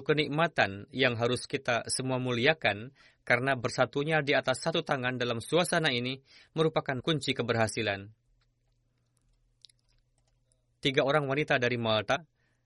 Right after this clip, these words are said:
hadir dalam jelasah dan mereka mengikuti acara di jelasah Gah Kaum Ibu.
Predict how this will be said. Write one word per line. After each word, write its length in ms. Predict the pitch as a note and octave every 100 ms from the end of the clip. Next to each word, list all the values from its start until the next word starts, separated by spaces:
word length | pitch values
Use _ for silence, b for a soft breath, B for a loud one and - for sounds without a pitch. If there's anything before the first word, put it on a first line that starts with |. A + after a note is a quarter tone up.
| _
hadir 280 | - C3 C3+
dalam 240 | B2+ A#2+ G#2
jelasah 520 | G#2 G2 C3+ D3 B2+ -
dan 200 | B2 C3
mereka 360 | A#2+ A#2 A#2+ C#3
mengikuti 440 | C3 B2 A#2+ A#2 B2
acara 400 | A2+ B2+ A#2 A2
di 120 | - A#2
jelasah 320 | A#2 - A2+
Gah 160 | A2 G#2
Kaum 200 | A2 G#2+
Ibu. 240 | G2 F#2+